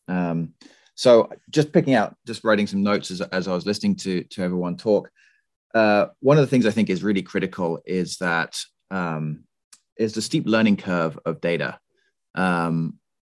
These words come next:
I think it's actually pretty easy to roll out technology into your vineyards or your wineries and to start measuring things. Um, there's definitely a point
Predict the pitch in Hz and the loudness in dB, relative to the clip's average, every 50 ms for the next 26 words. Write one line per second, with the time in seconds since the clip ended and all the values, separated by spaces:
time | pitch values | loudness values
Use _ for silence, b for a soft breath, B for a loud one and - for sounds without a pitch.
0 | _ _ _ - - 113 - 139 147 214 147 - 127 110 - 104 87 - 107 104 | _ _ _ -14 -12 -6 -4 -2 0 0 0 0 -2 -2 -2 -4 -6 -4 -2 -2
1 | 92 87 92 113 120 107 110 92 92 78 95 95 92 92 90 87 87 85 82 85 | -2 0 2 2 2 2 2 0 0 0 2 2 2 2 2 0 0 0 -2 -2
2 | 85 - - - _ _ _ - - - - 95 95 90 92 90 - 87 87 87 | -4 -6 -10 -18 _ _ _ -18 -16 -10 -6 -4 -2 -2 -2 -4 -4 -4 -4 -4
3 | 85 87 - - 85 85 85 85 80 - 95 92 90 90 90 90 82 87 85 82 | -4 -4 -6 -4 -4 -4 -4 -4 -4 -2 0 0 2 2 0 -2 -2 -4 -4 -2
4 | 82 82 80 82 85 85 85 80 78 80 82 85 80 85 87 76 - - - 90 | -2 -2 -2 -2 -4 -4 -2 -4 -4 -4 -4 -4 -6 -8 -10 -10 -10 -8 -6 -4
5 | 78 - - 85 85 87 87 - 85 80 80 80 80 - - 85 101 120 117 - | -4 -4 -4 -6 -6 -6 -6 -8 -8 -8 -8 -8 -8 -8 -8 -6 -6 -6 -6 -8
6 | - _ _ _ _ _ _ _ - 95 92 87 85 85 82 87 _ _ _ _ | -14 _ _ _ _ _ _ _ -4 -2 0 0 -2 -2 -4 -8 _ _ _ _
7 | _ - 92 98 - - 104 107 107 - - - 92 101 92 92 - _ _ - | _ -6 -6 -6 -2 -2 -2 0 0 -2 -4 -2 -2 -2 -2 -2 -4 _ _ -4
8 | 110 104 104 101 - | -2 0 0 0 -2